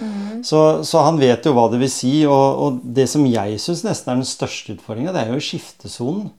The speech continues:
Speaker 1: Ja.
Speaker 2: Du skal bytte fra
Speaker 1: Mhm.
Speaker 2: badetøy til sykkelutstyr.
Speaker 1: Ja, det ser for meg at det er grusomt.
Speaker 2: Da skal du vrenge
Speaker 1: Ja.
Speaker 2: av deg sykkelskoa og på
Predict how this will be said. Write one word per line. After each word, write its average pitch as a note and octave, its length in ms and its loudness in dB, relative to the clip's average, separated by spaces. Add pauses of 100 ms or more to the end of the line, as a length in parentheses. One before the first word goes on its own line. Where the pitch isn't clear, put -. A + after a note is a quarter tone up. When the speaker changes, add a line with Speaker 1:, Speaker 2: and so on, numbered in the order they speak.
(200)
Speaker 1:
Ja. G#3+ 300 -2 (380)
Speaker 2:
Du C3+ 80 -6
skal D3+ 180 -4
bytte - 500 -10
fra B2 420 0 (220)
Speaker 1:
Mhm. A#2 160 -8
Speaker 2:
badetøy B2+ 720 -2 (100)
til A#2+ 420 -6
sykkelutstyr. B2 840 -6 (220)
Speaker 1:
Ja, A3+ 60 -8
det F#3 100 -8
ser G#3 140 -6
for F#3 140 -10
meg E3+ 100 -8
at F#3+ 180 -6
det E3 40 -4
er G3 40 -2
grusomt. F3 420 -4
Speaker 2:
Da C#3 80 0
skal C3+ 200 -2
du C#3 240 2
vrenge D3+ 320 2
Speaker 1:
Ja. - 80 0
Speaker 2:
av A2+ 60 2
deg B2+ 100 2
sykkelskoa A#2+ 1080 -2
og C3 140 -4
på - 40 -6